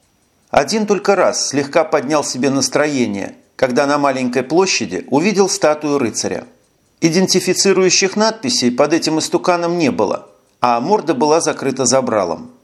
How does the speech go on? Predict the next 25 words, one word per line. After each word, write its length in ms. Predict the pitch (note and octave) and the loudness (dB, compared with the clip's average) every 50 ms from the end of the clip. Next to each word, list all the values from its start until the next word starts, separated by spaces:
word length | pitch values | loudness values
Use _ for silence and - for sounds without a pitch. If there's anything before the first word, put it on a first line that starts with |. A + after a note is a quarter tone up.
| _ _ _ _ _ _ _ _ | _ _ _ _ _ _ _ _
Обойдя 420 | - - A#2+ D3+ F3 E3+ F#3 G#3 F#3+ | 2 2 4 4 2 4 2 2 2
вокруг 360 | F#3+ F3+ - F#3 F#3 F3+ - | 2 2 0 0 -2 0 0
каменной 420 | G3+ F#3+ F#3 F#3 F3+ F3+ F3+ F3 | 0 0 2 0 0 0 0 -2
фигуры, 500 | E3+ - F#3 E3+ E3+ G#3 G3 D3 G2+ E2 - - - - | 0 0 0 2 4 4 4 2 2 -2 -6 -12 -6 0
я 180 | C3+ F#3+ G#3 | 2 2 2
предложил 520 | G#3 G3 F#3 D#3+ F3+ F3+ E3+ - F3+ F#3 F3 | 2 2 0 2 4 4 4 2 2 0 2
Марату 420 | E3+ E3 E3+ F#3+ G#3+ G#3 C#3+ B2 | 2 2 2 2 2 0 0 -2
нацарапать 600 | A#2 B2 B2 - D#3 D3+ F3+ F#3+ F#3+ F3+ D#3 - | -2 0 0 2 2 2 2 0 0 -2 -4 -2
на 100 | D3 C#3 | -4 -2
постаменте 640 | - - - - - D3+ E3 F3 F#3 F3+ - - - | -2 -2 0 0 0 0 0 0 -2 -2 -2 0 2
его 200 | D#3 D#3 D3+ E3+ | 2 4 4 2
имя, 420 | E3 - - C3 A2 G2 F2+ F2 - - _ _ _ _ _ | 2 0 0 -2 0 -2 -2 -6 -10 -14 _ _ _ _ _
убеждая 540 | - A#2+ B2 D3+ C#3+ B2+ B2+ D#3+ D3+ C#3+ C3 | -2 0 0 0 0 0 2 2 2 2 2
Шарафуддинова, 920 | - E3 C#3 C3 - - D#3 C#3 C#3 C#3+ G3+ F#3+ F3 C3 G2+ - - - - - _ _ _ _ _ _ | 0 0 -2 -2 -2 -2 -4 -2 -2 0 0 2 2 2 0 0 -4 -6 -10 -20 _ _ _ _ _ _
что 220 | - - - E3+ | -8 -2 2 2
лица 300 | E3 F3+ F3 - F3 F3+ | 4 4 2 2 2 0
все 180 | F3 - - F3 | 2 2 0 0
равно 240 | F#3 F#3+ G#3 A3 G3+ | 2 0 0 0 2
не 180 | D3 B2 A#2 | 2 2 2
видно, 380 | G#2+ G#2 G#2 G2+ G#2 G2 E2+ - - _ _ _ _ - | 2 0 -4 -4 -6 -8 -8 -10 -12 _ _ _ _ -2
а 120 | A#2+ A#2 | -2 0
заиметь 400 | - B2+ C3 C3 C3+ C3+ B2 - | 0 0 2 2 2 2 2 0
себе 240 | - C3+ A#2+ C#3 C3 | 0 0 2 0 0
прижизненный 640 | - B2 C3 B2 A#2+ B2+ A#2 A#2+ B2 A#2+ A#2 A#2+ B2 | 0 0 0 0 0 0 2 2 2 4 4 2 2
памятник – 560 | D3 D#3+ F3 E3 B2+ B2 - F#2+ F#2 - | 2 2 2 0 -2 -6 -8 -10 -12 -12